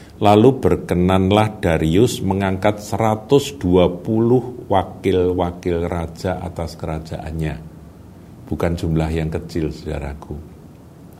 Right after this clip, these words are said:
Jadi di wilayah kerajaan Darius itu dia mengangkat wakil-wakil, wakil dirinya, wakil raja, jumlahnya seratus dua puluh orang.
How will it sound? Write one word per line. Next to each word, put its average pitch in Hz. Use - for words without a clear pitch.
Jadi 85
di 85
wilayah 85
kerajaan 87
Darius 80
itu 107
dia 95
mengangkat 92
wakil-wakil, 90
wakil 87
dirinya, 80
wakil 82
raja, 78
jumlahnya 90
seratus 82
dua 80
puluh 73
orang. 82